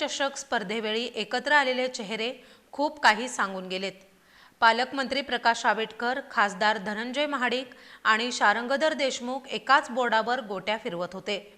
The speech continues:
पण ही फक्त करमणूक होती की महायुतीचा आणखी एखादा डाव आखण्याचं ठिकाण, हे अजून स्पष्ट झालेलं नाही. मात्र याच कॅरमच्या फटक्यातून महायुतीनं काँग्रेसला क्लीन स्वीप देण्याची तयारी सुरू केली आहे,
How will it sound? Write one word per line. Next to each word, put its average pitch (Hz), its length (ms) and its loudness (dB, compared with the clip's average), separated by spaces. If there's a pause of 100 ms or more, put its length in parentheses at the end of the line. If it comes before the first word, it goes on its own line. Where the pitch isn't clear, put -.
(520)
पण 277 160 4
ही 277 180 -4
फक्त 254 340 -4 (160)
करमणूक 247 440 -2
होती 262 320 -2 (400)
की 269 140 0
महायुतीचा 262 760 0
आणखी 220 500 0
एखादा 262 440 2
डाव 226 300 4
आखण्याचं 214 460 -2
ठिकाण, 214 420 0 (460)
हे 262 120 4
अजून 233 360 0
स्पष्ट - 480 -6
झालेलं 196 440 -2
नाही. 185 260 -4 (340)
मात्र 240 320 4
याच 269 380 6
कॅरमच्या 262 460 2
फटक्यातून 247 760 0
महायुतीनं 262 800 0
काँग्रेसला 226 720 0 (420)
क्लीन 302 280 0
स्वीप 269 360 -6
देण्याची 214 440 -2 (100)
तयारी 202 320 0
सुरू 214 240 -6
केली 214 320 -4
आहे, 254 120 -4